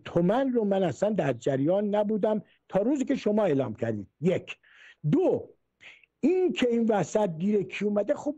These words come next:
مشخصه، لازم نیست من بگم. آقای صوفیان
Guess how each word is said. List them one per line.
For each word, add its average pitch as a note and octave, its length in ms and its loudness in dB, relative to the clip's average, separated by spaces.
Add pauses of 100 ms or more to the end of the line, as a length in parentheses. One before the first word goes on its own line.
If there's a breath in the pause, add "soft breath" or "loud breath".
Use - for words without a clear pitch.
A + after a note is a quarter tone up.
(120)
مشخصه، A3 840 -2
لازم F3+ 480 -2
نیست C#4 300 -6
من C4 200 0
بگم. F3+ 320 0 (380 soft breath)
آقای A3 460 2
صوفیان G3 960 0